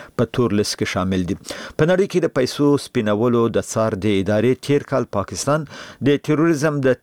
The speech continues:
تمویل په خړ لیست کې چې د څارنې لیست یې شامل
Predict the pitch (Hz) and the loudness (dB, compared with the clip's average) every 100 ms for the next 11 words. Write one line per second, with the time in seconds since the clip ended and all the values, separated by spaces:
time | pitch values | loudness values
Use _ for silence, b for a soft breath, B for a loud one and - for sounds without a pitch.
0 | 127 110 107 156 180 - - 113 104 98 | -2 -2 0 2 0 -2 -4 -2 0 0
1 | 98 - 82 - 101 98 87 101 95 - | -2 -4 -6 -2 2 2 2 0 0 -2
2 | 101 123 131 104 117 - - 110 - 95 | 0 2 2 2 2 0 0 0 0 -2
3 | 117 147 | 0 0